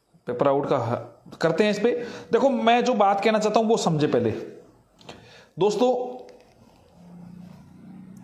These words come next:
तीन प्रकार की बातें निकली। पहली बात कि paper out ही नहीं हुआ, फिर आउट हुआ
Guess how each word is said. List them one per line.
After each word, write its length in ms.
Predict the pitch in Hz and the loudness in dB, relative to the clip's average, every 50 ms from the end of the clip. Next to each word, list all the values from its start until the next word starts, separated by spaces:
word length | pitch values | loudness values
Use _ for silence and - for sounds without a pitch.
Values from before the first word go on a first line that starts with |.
| - - - - - - - - - - - - - - - - _ _ _ _ - | -20 -20 -20 -20 -20 -20 -20 -20 -20 -20 -20 -16 -16 -16 -16 -18 _ _ _ _ -4
तीन 420 | 214 226 240 247 254 262 269 277 269 262 - - - - - _ _ _ _ _ _ _ _ _ _ _ _ _ - - - | -2 0 0 0 0 -2 -2 -4 -6 -8 -10 -12 -16 -20 -20 _ _ _ _ _ _ _ _ _ _ _ _ _ -14 -6 -4
प्रकार 360 | 190 185 - 208 202 190 - | -2 0 2 2 2 2 0
की 100 | - 208 | 0 0
बातें 300 | 165 165 143 - - 151 | 2 0 0 0 -2 -2
निकली। 300 | 131 113 - 107 98 95 92 - - - _ _ _ _ _ _ _ _ _ _ | -2 -4 -4 -4 -4 -6 -6 -10 -16 -20 _ _ _ _ _ _ _ _ _ _
पहली 240 | - 208 226 240 254 | -2 -2 0 0 0
बात 520 | 202 220 220 226 226 - - - - - - - - _ - | 0 0 0 -2 -4 -6 -10 -12 -14 -16 -20 -20 -20 _ -6
कि 60 | 208 | -2
paper 240 | 214 247 240 254 247 | -2 0 2 4 4
out 220 | 233 254 277 254 269 | 4 4 4 2 0
ही 60 | 254 | 0
नहीं 120 | 226 208 | -2 0
हुआ, 180 | 170 131 110 95 90 - - - - - - - _ _ - | 0 0 -2 -2 -4 -8 -10 -14 -16 -20 -20 -20 _ _ -2
फिर 120 | 226 254 | 0 2
आउट 220 | 233 240 269 240 | 4 2 2 2
हुआ 400 | 262 262 247 247 247 247 - 247 | 0 0 0 0 0 -2 -4 -6